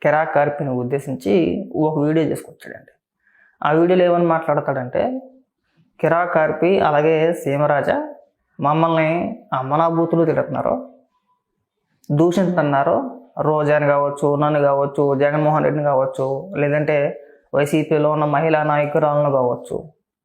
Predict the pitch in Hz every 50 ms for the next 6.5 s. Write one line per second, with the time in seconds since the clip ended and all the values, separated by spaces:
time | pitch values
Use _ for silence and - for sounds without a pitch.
0 | _ _ _ _ _ _ _ _ _ - - 151 143 - - 185 185 185 233 220
1 | 220 220 220 214 208 202 196 185 185 185 - 202 202 196 202 165 165 170 175 165
2 | 160 156 151 147 143 - - 160 - 214 202 180 151 139 147 160 156 143 135 -
3 | - - - - - _ - - - - 151 _ _ _ _ _ _ _ _ _
4 | _ _ _ _ _ _ _ - 180 - 208 202 180 180 165 170 180 180 185 180
5 | 180 180 190 202 202 202 214 220 214 175 147 147 - - 175 180 180 180 180 180
6 | 175 175 - 135 117 - - - - -